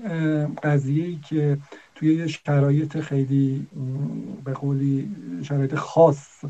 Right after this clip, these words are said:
اه، یه چیزی ترند شده بود روش، یه مطالعاتی انجام شد، اه، هر دوشو داریم. یعنی هم مطالعاتی که نتایجش، اه، اتفاقاً واکسن ها به نظر می‌رسن که هر روز که می‌گذره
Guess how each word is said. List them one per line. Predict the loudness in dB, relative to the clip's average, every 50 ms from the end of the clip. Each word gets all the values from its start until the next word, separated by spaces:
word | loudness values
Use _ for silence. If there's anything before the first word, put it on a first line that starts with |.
| -12 -14 -20 -20 -20 _ -4 0
اه، | 0 2
یه | 4 2 0
چیزی | 0 -2 -4 -4 -4
ترند | -6 -4 0 2 2 2 2 0
شده | -2 -2 -2 0 2 2
بود | 0 0 -4 -8 -8 -10
روش، | -10 -10 -6 -2
یه | 0
مطالعاتی | 2 2 2 2 2 2 2 2 2 0 0 -2 -2
انجام | 0 2 2 2 2 2 2 2 0
شد، | -2 -8 -6 -2 0 0 0 -2 -4 -8 -14 -20 -20 -20 -20 -20 _ _ -8
اه، | -6 -4 -4 -4 -4 -6 -6
هر | 0 6 10 10 10
دوشو | 10 8 6 4 6 6 4
داریم. | 6 8 8 6 8 4 2 0 -2
یعنی | -4 -4 -4
هم | -2 0 0 0
مطالعاتی | 2 2 0 0 2 2 4 4 4 2 0 -2 -6 -6
که | -4 -4
نتایجش، | -2 -2 -2 -2 -2 0 0 0 0 -2 -4 -6 -8 -16 -20 _ _ -20 -20 -20 _ _ _ _ -4
اه، | -2 0 0 0 0 0 -2 -4 -4 -6 -6 -8
اتفاقاً | -6 -6 -4 -2 0 2 2 2 0 0 -2 -6 -10 _ _ -8
واکسن | -6 -4 2 6 6 6 6 4 2 4 4
ها | 4 4 2 -2 -8 _ _ -14 -12 -12 -12 -8 -2
به | 2 4
نظر | 4 4 6 4 2 2
می‌رسن | 2 -2 -4 -4 -2 -2
که | 2
هر | 6 6 6
روز | 6 4 0 0
که | 2 2
می‌گذره | 4 4 4 2 4 2 4 4 4 4 4 2 0